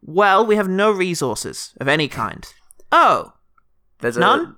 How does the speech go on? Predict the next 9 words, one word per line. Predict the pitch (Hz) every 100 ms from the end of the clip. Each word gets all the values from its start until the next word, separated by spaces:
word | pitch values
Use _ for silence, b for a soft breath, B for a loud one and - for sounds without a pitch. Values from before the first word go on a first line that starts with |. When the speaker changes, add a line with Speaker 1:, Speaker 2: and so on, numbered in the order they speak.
| _
Speaker 1:
Literally | 127 190 - 180
none. | 147 95 - _ _ _ _ _ _
Speaker 2:
There's | - 117
a | 123
lot | 139
of | -
fungus | 170 165 -
to |
scrape. | - 127 147